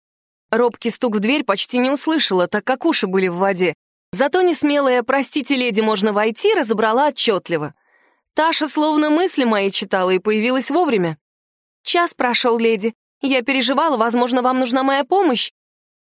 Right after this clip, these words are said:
«Ты умница!» улыбнулась я, ни капли не стесняясь своей наготы. «В прошлой жизни мы в общей душевой чуть ли не табором мылись. Да и баньки совместные — не редкость в деревне. А в этой жизни у меня и тело шикарное,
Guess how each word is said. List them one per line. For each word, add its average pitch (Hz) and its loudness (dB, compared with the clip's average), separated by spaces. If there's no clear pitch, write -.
«Ты 320 2
умница!» 320 2
улыбнулась 196 0
я, 277 0
ни 277 2
капли 277 -2
не 233 2
стесняясь 220 -2
своей 202 0
наготы. 196 -2
«В - -20
прошлой 240 2
жизни 254 2
мы 214 2
в 233 0
общей 262 0
душевой 269 0
чуть 254 -2
ли 277 0
не 294 0
табором 190 0
мылись. 175 -2
Да 359 0
и 403 2
баньки 233 0
совместные — 226 0
не 247 2
редкость 214 -2
в 190 -2
деревне. 196 0
А 247 0
в 240 0
этой 262 0
жизни 202 0
у 202 0
меня 214 2
и 190 0
тело 370 0
шикарное, 269 0